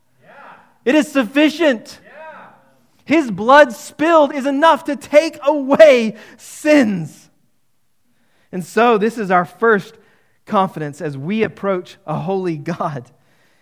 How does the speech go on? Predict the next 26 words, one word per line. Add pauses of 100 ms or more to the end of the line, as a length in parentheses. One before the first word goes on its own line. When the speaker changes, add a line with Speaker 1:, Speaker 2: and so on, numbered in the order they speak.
(280)
Speaker 2:
is
that
as
we
come
close
to
the
heavenly
tabernacle, (1700)
we
don't
come (360)
with
a
lamb (220)
or
a
goat. (1200)
We
come (380)
with
the
body
of
Jesus.